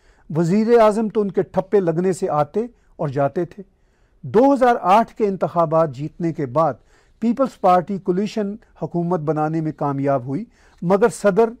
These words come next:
जरदारी कुलीदी हैसियत अख्तियार कर गए। वज़ीर आज़म गिलानी तो अंगूठा छाप वज़ीर आज़म बन के रह गए थे, जिनके बेटे को उनकी वजारत उज़्मा के दौरान ही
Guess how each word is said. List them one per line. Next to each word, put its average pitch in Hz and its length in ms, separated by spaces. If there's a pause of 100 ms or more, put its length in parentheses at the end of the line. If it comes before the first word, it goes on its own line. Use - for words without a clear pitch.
(120)
जरदारी 160 680 (180)
कुलीदी 196 420
हैसियत 151 460 (260)
अख्तियार 151 500
कर 135 120
गए। - 240 (300)
वज़ीर 190 380
आज़म 240 280
गिलानी 185 460
तो 160 260 (440)
अंगूठा 220 540 (160)
छाप 156 380
वज़ीर 170 380
आज़म 151 420 (420)
बन 175 340
के 147 260
रह 147 260
गए 131 240
थे, - 160 (360)
जिनके 226 400
बेटे 180 460
को 170 240 (240)
उनकी 233 400
वजारत 170 540
उज़्मा 220 540
के 247 180
दौरान 143 420
ही 151 200